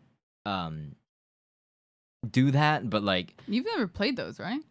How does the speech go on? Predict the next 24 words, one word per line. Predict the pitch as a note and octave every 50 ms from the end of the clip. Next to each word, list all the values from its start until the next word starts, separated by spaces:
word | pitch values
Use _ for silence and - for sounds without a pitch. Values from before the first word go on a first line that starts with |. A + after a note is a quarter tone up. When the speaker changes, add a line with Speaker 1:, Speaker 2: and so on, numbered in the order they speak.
| _ _ -
Speaker 1:
I | A#2+ C3
played | C3+ - F3+ F3+ D#3+ C#3
the, | C3+ A#2 G#2+
the | F#2+ F#2+ F2+
G | E2+ F2+ G2+ G#2+
B | G2 G2 F#2+ F#2 F#2 F#2
A |
ones. | E2+ C#2+ C2 G#1+ - - - - - _ _ -
Speaker 2:
Yeah, | G3 F3+ D#3 C#3
but | - D#3+
not | F3 E3+ D#3 -
Speaker 1:
The | - G#3+
Speaker 2:
any | A3 D#3
of | D3 C#3+
the | G2
recent | - - - - A2 G#2+
Speaker 1:
Lecca | G2+
Speaker 2:
ones, | F2+ E2 D#2+
Speaker 1:
and | D#2+ E2+
Speaker 2:
right? | D#3 E3
Speaker 1:
stuff | F2+ D#2+ -
like | - D#2 D#2+
Speaker 2:
Yeah. | -
Speaker 1:
that. | E2 D2+ C#2+ C2+